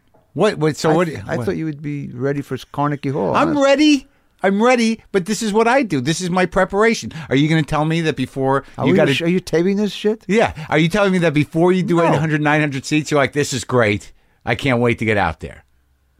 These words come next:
Speaker 2: I, what are you asking me again? I, the, the limo driver got me so fucked up. Know what he kept saying? It was
Speaker 1: What?
Speaker 2: like a s-, a sitcom.
Speaker 1: Ugh.
Speaker 2: He kept saying, "You know why I can't find it?" I go, "Why is that, Talbot?"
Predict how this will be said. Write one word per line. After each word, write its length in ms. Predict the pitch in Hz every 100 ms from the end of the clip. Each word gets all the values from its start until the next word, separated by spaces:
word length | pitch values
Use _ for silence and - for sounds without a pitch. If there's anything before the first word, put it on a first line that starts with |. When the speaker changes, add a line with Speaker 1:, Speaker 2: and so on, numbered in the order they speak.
| _ _
Speaker 2:
I, 160 | 156 - _ _ -
what 240 | 165 196
are 20 |
you 140 | 220 214
asking 260 | 220 202
me 80 | 208
again? 320 | 202 214 208
I, 100 | 170 165
the, 120 | 175
the 220 | - 175
limo 260 | 196 175 151
driver 300 | 143 135 131
got 160 | 135
me 40 | 131
so 220 | - 147
fucked 380 | - 160 - 147
up. 160 | 113 - - - _ - - _ -
Know 80 | 156
what 80 | 202
he 40 |
kept 180 | 202 202
saying? 300 | - 202 226
It 20 |
was 100 | 190
Speaker 1:
What? 160 | 135 120
Speaker 2:
like 0 |
a 160 | 156 165
s-, 160 | 165 -
a 60 | 196
sitcom. 360 | - 113 87
Speaker 1:
Ugh. 220 | 101 92 - - -
Speaker 2:
He 60 |
kept 160 | 156 131
saying, 300 | 160 143 123 - - - - -
"You 80 | 107
know 140 | 117 135
why 160 | 147
I 40 | 147
can't 260 | 165 151
find 320 | - 156 160 170
it?" 60 |
I 80 | 135
go, 100 | 127
"Why 280 | 127 160 175
is 140 | 143
that, 420 | 165 165 147 92 98
Talbot?" 400 | 127 120 127